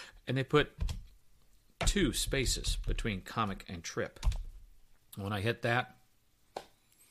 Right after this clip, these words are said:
I've got that mission. So just because you don't find it in the search doesn't mean it's not there. It could be that there's a space or you have a, uh, spelling error. <laughs> That, that'd be me.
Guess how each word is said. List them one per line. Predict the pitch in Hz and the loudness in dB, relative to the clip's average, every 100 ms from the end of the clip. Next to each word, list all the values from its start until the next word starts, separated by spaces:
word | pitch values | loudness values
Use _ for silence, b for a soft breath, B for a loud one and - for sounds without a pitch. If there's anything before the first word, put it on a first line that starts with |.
| - | -12
I've | 92 87 | -10 -4
got | 95 - | -4 -4
that | 82 | -6
mission. | 95 92 - - B B B B | -4 -4 -4 -10 B B B B
So | - 127 | 2 4
just | 175 - | 4 4
because | 165 175 143 | 6 6 8
you | |
don't | 143 127 - | 4 2 2
find | 123 127 | 2 4
it | 127 - | 2 0
in | 110 104 95 | -2 0 -2
the | 92 - | -4 -2
search | - - 135 143 - 113 | 0 4 4 2 -2 -2
doesn't | 120 139 - 160 | 0 0 0 0
mean | 156 | 0
it's | 123 - | 0 2
not | 117 104 - | 2 0 -2
there. | 104 95 117 190 - - b b b b b | -4 -2 0 -2 -6 -16 b b b b b
It | 120 - | -4 -2
could | - 151 123 | 2 2 4
be | 135 | 2
that | 123 113 - | 2 0 0
there's | 107 90 | 0 0
a | 98 | -2
space | - - - 82 160 - 104 | 0 0 0 2 2 2 0
or | 92 90 | -2 -2
you | 92 92 | -4 -2
have | 104 95 90 - | -2 -2 -4 -6
a, | 90 87 85 | -6 -6 -6
uh, | 65 64 57 53 - - - _ - - - - - - - _ - | -8 -8 -8 -8 -10 -16 -20 _ -20 -20 -20 -20 -20 -20 -20 _ -16
spelling | - - - 120 139 127 | -2 -2 2 4 4 4
error. | 120 123 135 - | 4 4 2 0
<laughs> | 110 85 73 | -2 -2 -10
That, | 87 95 95 | -4 -2 2
that'd | 113 104 | 2 4
be | 113 | 4
me. | 120 90 90 | 4 0 -4